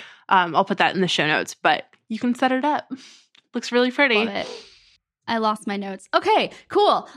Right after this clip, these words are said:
Speaker 2: Let's talk about, sorry, I was taking a screenshot of Emma and her cat just, like, rubbing against her face, and it's the cutest thing ever.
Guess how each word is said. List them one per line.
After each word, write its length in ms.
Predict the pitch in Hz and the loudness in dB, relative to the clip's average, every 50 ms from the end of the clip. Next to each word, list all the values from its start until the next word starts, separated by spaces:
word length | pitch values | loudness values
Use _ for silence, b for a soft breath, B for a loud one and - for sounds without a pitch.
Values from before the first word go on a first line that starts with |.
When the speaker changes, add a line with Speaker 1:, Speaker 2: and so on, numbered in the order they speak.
| B - | B -2
Speaker 2:
Let's 360 | 285 320 359 330 - - - | 0 0 0 0 -4 -10 -16
talk 440 | - - - 254 247 254 262 - - - | -8 -2 0 2 2 2 0 -2 -2 -2
about, 540 | 269 269 254 254 208 202 214 220 220 233 - | -2 0 0 0 2 2 2 2 0 2 2
sorry, 200 | 247 226 208 202 | 2 4 4 4
I 60 | 190 | 2
was 120 | 208 214 | 0 0
taking 320 | - 285 277 269 285 262 220 | 0 0 2 4 2 2 2
a 40 | |
screenshot 720 | 214 - - _ 202 196 208 220 - 262 233 247 254 254 - - | 0 -4 -8 _ -4 -2 -2 0 2 2 4 4 2 2 0 0
of 380 | 196 190 185 190 202 196 - - _ - | 0 2 2 0 0 -2 -4 -6 _ -4
Emma 500 | 185 185 185 202 214 233 247 262 269 262 b b b b b _ | -2 -2 0 2 2 4 4 2 0 -2 b b b b b _
and 760 | - 202 196 196 196 202 196 196 196 196 202 202 208 202 - - | 0 2 4 4 4 4 4 4 4 2 2 2 2 0 0 -2
her 240 | 220 - 233 208 202 | -6 -2 0 0 0
cat 420 | 208 - - - 190 185 190 - - | 0 -4 -2 0 0 2 2 0 -2
just, 140 | 220 - | -2 0
like, 120 | 226 214 208 196 | 0 0 0 0
rubbing 380 | 190 196 175 175 202 202 208 | 0 0 2 4 4 4 4
against 360 | 202 180 190 180 190 - - | 4 4 2 2 0 0 0
her 120 | - 196 196 | 0 0 0
face, 300 | - 170 165 180 196 214 | 2 0 0 0 2 2
and 80 | 196 | 0
it's 140 | 190 196 - | 0 0 -2
the 100 | - 233 | -4 -4
cutest 560 | - - - - 196 180 175 170 185 - - | -6 -6 -6 -2 -2 0 0 0 -2 -2 -2
thing 180 | - 170 175 - | 0 0 0 0
ever. 380 | - 170 151 - 165 165 196 | 0 -4 -6 -6 -6 -6 -6